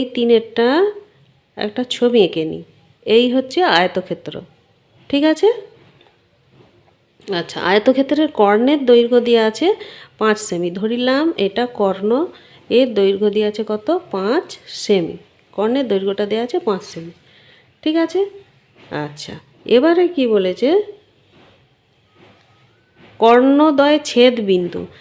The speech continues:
আচ্ছা, কর্ণদ্বয় ছেদ বিন্দু। ছেদ বিন্দু, উম, থেকে আয়তক্ষেত্রে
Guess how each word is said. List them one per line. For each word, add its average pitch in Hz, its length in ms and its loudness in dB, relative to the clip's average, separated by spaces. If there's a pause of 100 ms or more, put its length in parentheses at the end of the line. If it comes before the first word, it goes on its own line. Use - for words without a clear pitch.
(200)
আচ্ছা, 196 220 -2
কর্ণদ্বয় 240 480 2 (1800)
ছেদ 247 300 2
বিন্দু। 180 340 0 (440)
ছেদ 247 300 2
বিন্দু, 294 800 4 (460)
উম, 226 340 6 (120)
থেকে 254 280 2
আয়তক্ষেত্রে 269 880 0